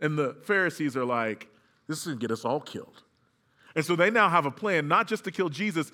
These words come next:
but to kill Jesus and Lazarus, which is really unfortunate to have already died, come back, and then have other people trying to kill you again. Like, this is a really rough, like, one week for Lazarus's life. He didn't even do nothing. He just came back from the dead, and they wanna kill him too.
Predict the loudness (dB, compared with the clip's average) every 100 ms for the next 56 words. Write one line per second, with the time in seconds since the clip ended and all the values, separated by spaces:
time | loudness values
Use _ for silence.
0 | -18 -10 -8 -4 2 2 0 -2 -2 -2
1 | -4 0 2 4 4 6 4 0 -8 -10
2 | -2 0 2 2 2 4 4 2 0 0
3 | -2 0 4 4 6 4 6 6 6 6
4 | 8 8 6 2 -2 0 0 4 6 6
5 | 4 0 4 6 4 0 -6 -8 2 2
6 | 2 2 0 2 -2 -2 -6 -8 -16 _
7 | _ _ _ _ _ 0 2 2 2 2
8 | 2 2 4 2 4 6 6 4 0 2
9 | 0 0 0 -2 -4 -2 -2 2 2 2
10 | -2 -6 -8 -6 -4 -6 -10 _ -20 -20
11 | -20 -20 -20 -20 _ _ _ _ _ _
12 | _ -16 -10 -6 -4 -2 0 0 -4 -6
13 | -6 -6 -4 0 2 2 0 -6 -2 -2
14 | -2 -4 -6 -6 -6 -6 -6 -6 -8